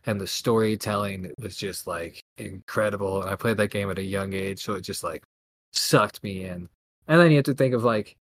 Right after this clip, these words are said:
Poke-, Pokemon Silver, I, I, Silver and, and before that, like, Yellow, like, any of the, the Yellow I don't have it for. Yellow's fine. I would play Yellow, I guess. But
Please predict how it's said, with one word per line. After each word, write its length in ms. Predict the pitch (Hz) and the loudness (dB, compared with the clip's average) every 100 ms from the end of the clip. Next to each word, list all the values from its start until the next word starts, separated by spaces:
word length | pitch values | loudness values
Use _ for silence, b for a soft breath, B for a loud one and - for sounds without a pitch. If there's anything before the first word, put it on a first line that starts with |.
| _ - | _ 6
Poke-, 200 | 175 175 | 8 8
Pokemon 800 | 190 151 156 170 170 160 147 123 | 6 4 6 6 6 6 6 2
Silver, 680 | - 143 139 139 135 135 - _ _ _ - | 2 6 6 8 8 6 0 _ _ _ -2
I, 60 | 135 | 0
I, 300 | - 147 - _ _ | 0 -2 -8 _ _
Silver 680 | - - 196 190 190 185 151 | 0 8 10 12 12 12 10
and, 640 | 147 147 143 139 135 127 120 - | 8 10 10 8 6 2 -2 0
and 320 | 135 120 110 | 2 2 0
before 420 | 110 - 110 98 | -4 -2 -2 -2
that, 220 | 90 90 - _ - | -4 -10 -14 _ -4
like, 220 | 113 104 - | -2 -4 -2
Yellow, 720 | 123 135 127 123 120 117 104 | 6 8 10 8 6 4 2
like, 180 | 113 123 | 0 0
any 180 | 139 147 | 4 4
of 100 | 120 | 6
the, 240 | 120 117 | 4 4
the 140 | 110 135 | 2 2
Yellow 320 | 135 160 165 | 8 12 12
I 100 | 143 | 12
don't 160 | 135 - | 8 4
have 260 | 120 107 | -2 -2
it 180 | 104 - | -4 -6
for. 340 | - 92 90 85 | -10 -10 -8 -2
Yellow's 300 | 127 127 110 | 4 4 2
fine. 320 | - 98 90 85 _ _ _ _ | -2 -2 -2 -10 _ _ _ _
I 80 | 123 | 0
would 140 | 120 113 | 0 0
play 180 | 120 107 | 0 2
Yellow, 320 | 98 95 92 | 0 -2 -4
I 100 | 90 | -6
guess. 420 | 87 80 - - _ _ _ | -8 -8 -8 -12 _ _ _
But 300 | 131 107 - | 2 2 0